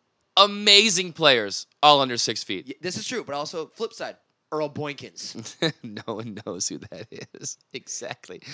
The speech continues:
Speaker 2: If
Speaker 1: But
Speaker 2: anyone
Speaker 1: anyways,
Speaker 2: knows basketball, they
Speaker 1: if
Speaker 2: know
Speaker 1: you
Speaker 2: who Earl
Speaker 1: think
Speaker 2: Boykins is.
Speaker 1: wiry and you think someone full of energy that can pass the ball,
Speaker 2: I'll give you energy.
Speaker 1: that has just tons of just spunk,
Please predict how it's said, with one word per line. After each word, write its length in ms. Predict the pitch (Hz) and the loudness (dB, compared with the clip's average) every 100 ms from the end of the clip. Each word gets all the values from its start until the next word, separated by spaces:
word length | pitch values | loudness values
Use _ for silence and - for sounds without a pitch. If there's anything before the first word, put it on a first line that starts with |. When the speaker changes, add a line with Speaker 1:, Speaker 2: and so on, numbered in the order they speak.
| - | -10
Speaker 2:
If 160 | 160 139 | -10 8
Speaker 1:
But 100 | 185 | 10
Speaker 2:
anyone 200 | 208 151 | 10 8
Speaker 1:
anyways, 160 | 110 | 4
Speaker 2:
knows 260 | 196 190 175 - - | -2 -8 -12 -18 -12
basketball, 460 | 175 160 151 131 | -10 -8 -10 -12
they 120 | 127 143 | -6 2
Speaker 1:
if 180 | 165 | 2
Speaker 2:
know 60 | 160 | 2
Speaker 1:
you 120 | 226 | -2
Speaker 2:
who 60 | 202 | -2
Earl 80 | 151 | 0
Speaker 1:
think 200 | 190 139 | 0 0
Speaker 2:
Boykins 80 | 135 | -4
is. 60 | |
Speaker 1:
wiry 640 | 143 156 156 139 113 98 101 _ _ _ | 6 10 10 8 4 -2 -8 _ _ _
and 80 | 120 | -4
you 120 | 190 | -4
think 240 | - 185 | 0 0
someone 320 | 170 175 151 123 | 2 2 2 -2
full 440 | - - 175 185 | -6 0 4 6
of 80 | 156 | 4
energy 460 | 147 135 110 95 90 | 2 0 -6 -12 -4
that 160 | - 131 | -2 0
can 160 | 120 | -2
pass 320 | 110 147 151 160 | 0 6 6 4
the 120 | 156 | -2
ball, 380 | 131 135 127 120 | 0 4 4 2
Speaker 2:
I'll 60 | |
give 120 | 151 | -2
you 80 | 170 | -10
energy. 340 | 151 135 120 95 | -10 -12 -16 -2
Speaker 1:
that 200 | 139 135 | 0 2
has 320 | 135 120 117 | 0 0 0
just 340 | 127 117 - | -2 -4 -4
tons 500 | - - 190 190 190 156 | -8 -4 -2 -2 -2 -4
of 260 | 135 120 | -4 -4
just 440 | - 131 113 - - _ _ _ _ _ _ _ _ _ _ | -4 -2 -2 -6 -12 _ _ _ _ _ _ _ _ _ _
spunk, 640 | - - - 196 127 - | -10 -8 4 8 8 4